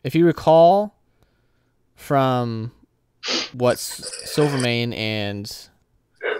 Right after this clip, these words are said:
Halgra said to you way back in the day, he said, "Look for, like, the Ring of Thorns carved in a rock on the shoreline. That's the mar-, the entrance to the marsh.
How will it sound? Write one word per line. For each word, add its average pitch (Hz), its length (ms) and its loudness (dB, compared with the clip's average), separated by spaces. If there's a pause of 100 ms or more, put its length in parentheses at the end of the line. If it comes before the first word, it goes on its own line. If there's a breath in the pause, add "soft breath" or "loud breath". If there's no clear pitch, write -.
(500)
Halgra 117 440 0
said 104 220 -6
to - 80 -10
you 98 80 -6
way 104 180 -2
back 101 260 -2
in 95 60 -6
the 92 60 -6
day, 92 400 -2 (960)
he - 80 -12
said, 110 220 -4
"Look 120 180 -6
for, 113 680 -2 (100)
like, - 300 -8
the 101 520 -6 (540)
Ring 120 240 -6
of 107 100 -8
Thorns 107 800 -6
carved 107 280 -4
in 104 60 -8
a 95 60 -6
rock 98 320 -2
on 95 60 -10
the 87 80 -12
shoreline. 92 560 -8 (400)
That's 98 280 -8
the 92 200 -6
mar-, 92 320 -6 (140)
the 98 60 -6
entrance 101 300 -8
to 107 80 -10
the 90 80 -10
marsh. 85 480 -10